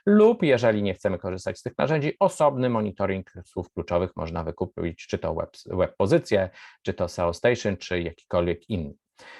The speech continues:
E, w narzędziach Senuto czy Semstorm dodajcie projekt,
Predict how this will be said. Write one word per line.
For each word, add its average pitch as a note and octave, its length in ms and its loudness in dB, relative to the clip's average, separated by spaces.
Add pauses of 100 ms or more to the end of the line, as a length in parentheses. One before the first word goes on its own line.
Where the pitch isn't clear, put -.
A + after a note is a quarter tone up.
(140)
E, G2+ 280 4
w - 80 -6
narzędziach F3+ 480 4
Senuto D3 380 0
czy B2 120 -2
Semstorm G#2+ 480 -4
dodajcie A2+ 420 0
projekt, E2+ 420 -6